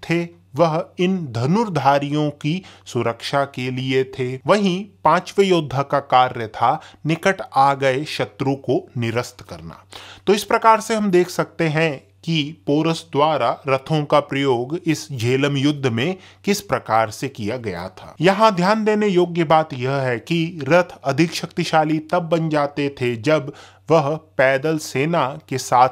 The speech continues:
साथ चले या उनके समर्थन में चले। अब आप यह वीडियो देखें जिसमें मैंने बताया है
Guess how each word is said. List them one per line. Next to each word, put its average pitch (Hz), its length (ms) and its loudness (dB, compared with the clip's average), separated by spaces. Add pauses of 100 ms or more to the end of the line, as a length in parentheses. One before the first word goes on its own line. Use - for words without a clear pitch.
साथ - 340 -4
चले 180 320 0 (380)
या 147 220 4 (220)
उनके 131 400 -2
समर्थन 113 640 -4
में 123 160 -4
चले। 82 440 -14
अब 208 180 4
आप 165 400 6
यह 156 260 0
वीडियो 190 440 2
देखें 156 460 0
जिसमें 147 280 -2
मैंने 143 260 0
बताया 127 500 0
है 147 260 -2